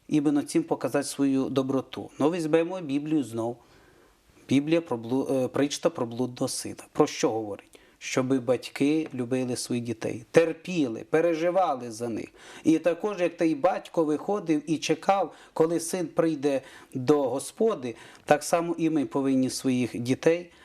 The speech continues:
все-таки дочекатися. Які б вони, може, й не робили б прогріхи або погані вчинки чи добрі, але ми повинні завжди любити своїх дітей, бо це є наше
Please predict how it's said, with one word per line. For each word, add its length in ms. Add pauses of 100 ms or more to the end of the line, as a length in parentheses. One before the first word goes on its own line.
все-таки 520
дочекатися. 1040
Які 400
б 40
вони, 220
може, 340
й 40
не 320
робили 540
б 60 (580)
прогріхи 760 (340)
або 560 (380)
погані 440
вчинки 520
чи 180
добрі, 440
але 160
ми 140
повинні 560
завжди 540
любити 420
своїх 280
дітей, 420
бо 140
це 420
є 240
наше 500